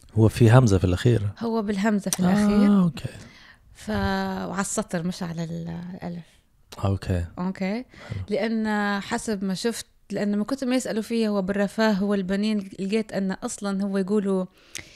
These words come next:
Speaker 2: بالرفاء والبنين، يعني مش
Speaker 1: مش،
Speaker 2: بالرفاه والبنين.
Speaker 1: مش هاء.
Speaker 2: مش بالهاء، ولكن تقدر تستخدم الاثنين يعني.
Speaker 1: مم.
Speaker 2: بحكم أن رفاه من الرفاهية
Speaker 1: مم.
Speaker 2: والرفاء من ال-، لم الشمل يعني.
Speaker 1: لم الش-،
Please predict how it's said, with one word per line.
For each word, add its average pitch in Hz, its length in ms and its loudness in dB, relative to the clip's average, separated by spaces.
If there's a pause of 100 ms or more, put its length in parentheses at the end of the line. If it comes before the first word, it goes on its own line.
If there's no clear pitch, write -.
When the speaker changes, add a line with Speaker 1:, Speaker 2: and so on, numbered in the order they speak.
(260)
Speaker 2:
بالرفاء 196 580 -2
والبنين، 185 580 0
يعني 156 260 -4
مش 180 180 -4
Speaker 1:
مش، 180 120 0
Speaker 2:
بالرفاه 180 400 -2
والبنين. 165 520 -4
Speaker 1:
مش - 240 2
هاء. 92 140 4 (400)
Speaker 2:
مش - 220 -6
بالهاء، 185 460 -4
ولكن 294 340 -4
تقدر 285 240 0
تستخدم 262 560 -2
الاثنين 247 680 -2
يعني. 175 400 -6 (120)
Speaker 1:
مم. 113 380 2
Speaker 2:
بحكم 113 380 -2
أن 185 420 -4
رفاه 196 380 -2
من 180 220 -4
الرفاهية 220 920 -4 (300)
Speaker 1:
مم. 104 300 -2
Speaker 2:
والرفاء 202 720 -2
من 202 280 -4
ال-، 196 520 -6
لم 190 200 -2
الشمل 180 480 -4
يعني. - 380 -10 (260)
Speaker 1:
لم 98 140 -2
الش-، - 180 -8